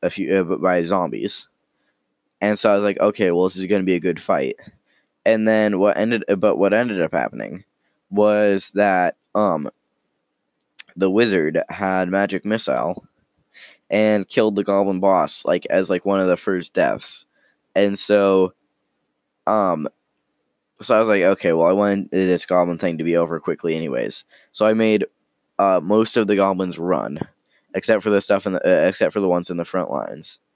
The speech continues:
Um, and the zombies were still there. So the zombies are slowly moving towards, uh, the party, and the party is right up against this huge horde of,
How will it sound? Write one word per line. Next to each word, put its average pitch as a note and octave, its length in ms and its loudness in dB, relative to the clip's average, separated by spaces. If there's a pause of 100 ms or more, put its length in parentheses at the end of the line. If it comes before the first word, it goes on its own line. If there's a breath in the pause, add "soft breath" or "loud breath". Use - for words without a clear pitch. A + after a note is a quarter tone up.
(580)
Um, G2 380 0 (460)
and G2+ 160 2
the G2+ 60 0
zombies F#2+ 440 0
were C#2 80 -8
still - 240 -6
there. - 180 -8
So F#2 180 -2
the F2+ 100 2
zombies G2+ 360 0
are G2+ 60 2
slowly F#2+ 340 2
moving F#2 280 -4
towards, F2 340 -4
uh, E2 100 -2
the E2+ 100 -2
party, D2+ 400 -2 (400)
and F#2 160 -2
the F2+ 80 0
party F#2+ 520 0
is F2+ 260 0
right F#2+ 180 2
up F2+ 140 0
against F2 480 -2
this F2+ 200 -2
huge F#2+ 240 -4
horde E2+ 220 -2
of, E2 200 -8